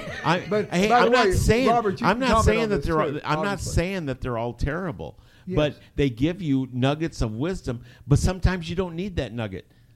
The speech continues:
Speaker 2: Sometimes you need a sandwich. You know, <laughs> I mean, someone, sometimes you need someone to show you exactly what to do, not necessarily the concept. Okay,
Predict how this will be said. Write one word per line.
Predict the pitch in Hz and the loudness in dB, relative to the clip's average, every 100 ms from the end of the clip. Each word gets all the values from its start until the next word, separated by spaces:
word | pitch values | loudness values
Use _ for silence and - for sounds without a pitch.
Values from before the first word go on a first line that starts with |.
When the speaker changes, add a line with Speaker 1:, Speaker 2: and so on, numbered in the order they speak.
| - | -6
Speaker 2:
Sometimes | 170 202 269 202 | -4 0 0 0
you | 175 | -2
need | 202 165 | -4 -4
a | 117 | -6
sandwich. | - 147 190 127 - - - _ _ _ - _ | -4 -6 -6 -8 -12 -16 -20 _ _ _ -20 _
You | 156 151 | 4 4
know, | 147 185 - - | 4 2 0 -18
<laughs> | - | -4
I | - | -2
mean, | 214 202 208 185 | -2 -4 -6 -10
someone, | - - 214 240 208 156 131 | -6 -4 -4 -8 -10 -10 -6
sometimes | 165 151 - 170 165 120 | -4 -4 -6 -6 -8 -10
you | 151 | -10
need | 170 151 151 | -12 -14 -16
someone | - 143 151 | -12 -10 -10
to | 139 | -10
show | 123 120 143 | -10 -10 -10
you | 143 139 | -10 -12
exactly | - 131 107 87 117 120 143 - 160 | -12 -14 -14 -10 -8 -8 -10 -12 -12
what | 123 95 101 117 - | -10 -10 -12 -12 -16
to | 120 | -14
do, | 110 165 127 117 131 - | -12 -12 -12 -14 -14 -8
not | 120 139 - | -6 -6 -8
necessarily | 143 131 - - 117 113 107 | -14 -14 -18 -16 -12 -12 -12
the | 92 87 | -12 -16
concept. | 107 - - 123 170 160 - 71 - _ - _ _ _ | -18 -20 -10 -8 -8 -12 -16 -18 -18 _ -20 _ _ _
Okay, | 113 117 113 123 | -14 -10 -8 -10